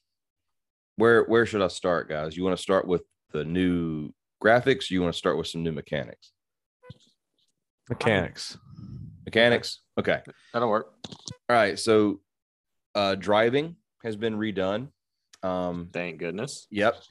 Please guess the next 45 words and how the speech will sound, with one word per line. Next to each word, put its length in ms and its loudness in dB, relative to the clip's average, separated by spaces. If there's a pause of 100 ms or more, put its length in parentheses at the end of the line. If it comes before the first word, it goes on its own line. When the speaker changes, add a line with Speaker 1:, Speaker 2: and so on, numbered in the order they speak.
Speaker 1:
It 200 -4
feels, 800 -4 (800)
it 180 -6
feels 340 4
a 80 -2
little 420 0
better. 300 0
I'm 120 0
still 280 -6
not 300 -2 (140)
a 80 -10
hundred 180 -6
percent 300 -8
sold 280 -2
on 100 2
it. 80 -4
Like, 180 -4
it's 200 -6
not 320 2
a 100 -4
driving 500 -6
game. 200 -14 (160)
You 140 -10
know 80 -4
what 100 -6
I 40 -6
mean? 260 -8 (760)
Um, 440 -8
but 160 2
it's 200 -4
not 300 2 (360)
as, 580 -8 (240)
like, 440 -4
super 440 -2
loose 380 0
and 120 -2
squirrely 720 -4 (320)
as 200 -6
it 80 -8
was 360 -4
before, 600 -10 (380)
where 200 2
it 140 0
felt 200 2
like, 300 0